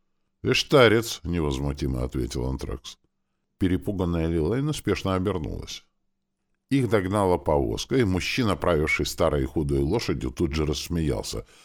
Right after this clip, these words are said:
Видимо, он и спрашивал национальность ее супруга. Затем толкнул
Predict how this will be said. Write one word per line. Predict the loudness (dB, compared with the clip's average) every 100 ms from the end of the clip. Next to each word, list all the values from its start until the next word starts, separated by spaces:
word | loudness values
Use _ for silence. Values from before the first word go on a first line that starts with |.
| _
Видимо, | 2 6 6 6
он | 6 4
и |
спрашивал | 2 2 2 4 2 0
национальность | 0 0 0 0 -2 -2 -2
ее | -2 -2
супруга. | -4 -6 -6 -6 -10 -14 _ _ _ _ _ _ _ _ _ -6
Затем | -2 2 2 2 0 0
толкнул | 0 0 0 0